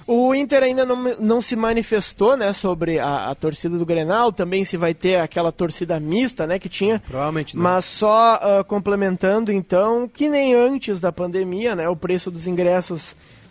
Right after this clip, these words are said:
Speaker 1: para a torcida visitante deve se respeitar o artigo, né, de que tem que ser o mesmo preço que tu cobrar pro mandante e pro visitante.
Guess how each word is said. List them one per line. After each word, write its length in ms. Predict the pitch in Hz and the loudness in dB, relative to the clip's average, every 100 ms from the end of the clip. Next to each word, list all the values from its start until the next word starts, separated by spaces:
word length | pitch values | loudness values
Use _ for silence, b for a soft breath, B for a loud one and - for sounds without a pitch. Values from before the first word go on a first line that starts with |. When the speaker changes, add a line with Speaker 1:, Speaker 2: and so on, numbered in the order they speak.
| B | B
Speaker 1:
para 180 | 196 196 | 0 0
a 40 | 196 | 2
torcida 380 | 208 175 180 | 0 -2 -4
visitante 540 | 180 170 180 180 180 170 | -4 -4 -4 -2 -2 0
deve 220 | 180 170 | 0 0
se 160 | 165 170 | -2 0
respeitar 760 | 196 185 202 180 196 180 185 - b b - | 0 0 -2 -2 0 0 0 -6 b b -8
o 160 | 175 175 | 0 0
artigo, 640 | 175 - - 226 285 190 | 0 -2 -2 -2 0 0
né, 220 | 170 185 | 0 0
de 120 | 170 | -2
que 240 | - 165 156 | -8 -8 -6
tem 220 | - 180 | -4 -6
que 100 | 165 | -6
ser 200 | - 185 185 | -6 -2 -2
o 60 | |
mesmo 380 | 175 190 180 185 | 0 -2 0 -2
preço 380 | 165 185 175 - | -2 -2 -2 -6
que 80 | - | -16
tu 100 | - | -10
cobrar 300 | 175 180 175 | -6 -4 -2
pro 160 | 185 | -2
mandante 420 | 180 175 175 180 | -2 0 0 -2
e 40 | - | -2
pro 120 | 185 | -6
visitante. 720 | 165 180 214 233 240 254 - | -4 -6 0 0 0 -2 -10